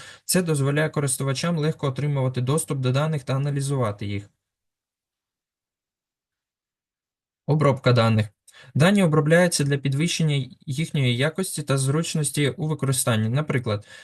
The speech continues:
дані можуть бути округлені до необхідних часових діапазонів. Це дозволяє користувачам отримувати більш точні та зрозумілі результати аналізу.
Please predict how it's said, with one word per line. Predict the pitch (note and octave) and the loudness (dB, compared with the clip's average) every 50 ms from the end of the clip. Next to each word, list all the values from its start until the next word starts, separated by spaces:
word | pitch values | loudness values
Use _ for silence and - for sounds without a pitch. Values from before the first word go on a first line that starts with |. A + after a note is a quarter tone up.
| - - | -12 -4
дані | C#3+ D3 F#3 G3 F3+ E3 | 0 2 4 4 4 2
можуть | D#3+ D#3+ D#3 - D3 C#3 | 2 0 0 -2 -4 -4
бути | C#3 E3 F3 - D3 | -2 -4 -2 0 -2
округлені | C#3 C3 - D3+ D#3+ D3+ D3 D3 C#3+ C3+ C3 | -2 -2 -2 -2 -2 0 0 0 0 0 0
до | B2 C3 C#3 | 0 -2 -2
необхідних | C#3 C3+ C3 B2+ C3 - - C#3+ C3 C3 C3 C3 | -2 -2 -2 -4 -4 -4 -4 -2 0 -2 -2 -2
часових | - C3+ B2+ B2+ - C3+ C3+ C3 B2 A#2+ | -2 -6 -6 -4 -4 -2 -2 -2 -2 -2
діапазонів. | A#2 A#2+ A2+ G#2+ G#2 - B2+ A#2+ B2+ D3+ F3 F#3 F#3 F#3 _ - - - - _ | -4 -4 -4 -4 -2 -4 -4 -2 -2 0 0 0 -2 -4 _ -10 -20 -20 -20 _
Це | - - E3 | -6 -4 -2
дозволяє | D#3 D#3+ D3+ C#3+ C#3+ D3 C#3+ C#3+ C3+ | -2 -2 -2 -2 -2 -2 0 0 -2
користувачам | C3 - C3+ C3 C3 - - C3+ C3+ B2+ C3 F3 F#3 F3+ - - | -2 -2 -4 -2 -2 -2 -2 -2 -2 -2 0 0 -2 -2 -2 -4
отримувати | D3 C3 - D3+ E3 E3 D3+ C#3 C3+ C3+ C3 | -6 -6 -4 -2 -2 0 0 -2 -2 -2 -2
більш | B2+ B2+ C3 B2+ B2 - | -2 -2 -2 -2 -4 -4
точні | - E3 E3+ - - D#3+ C#3+ | -4 -4 -4 -4 -4 -6 -4
та | C3 C3+ C3+ | -2 -2 -2
зрозумілі | B2+ C3+ C3 B2+ B2+ C3 C3+ D3+ D#3 D3+ C#3 | 0 0 0 0 2 2 2 2 0 0 0
результати | C3+ B2+ A#2+ A#2 A#2 A2+ C3 C#3 C#3+ - D3 | 0 0 -2 -2 -6 -4 -4 -4 -4 -2 -2
аналізу. | C#3+ C#3+ C3+ B2 A2 G#2 G#2 G2 G2+ - - | -2 0 0 0 0 0 -2 -4 -4 -6 -10